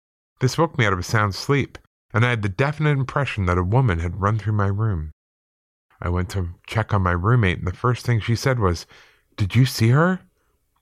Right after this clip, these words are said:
She then said she had no idea why she said that.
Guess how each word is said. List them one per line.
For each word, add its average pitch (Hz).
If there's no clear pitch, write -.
She -
then 139
said 110
she 117
had 98
no 98
idea 104
why 90
she 104
said 135
that. 80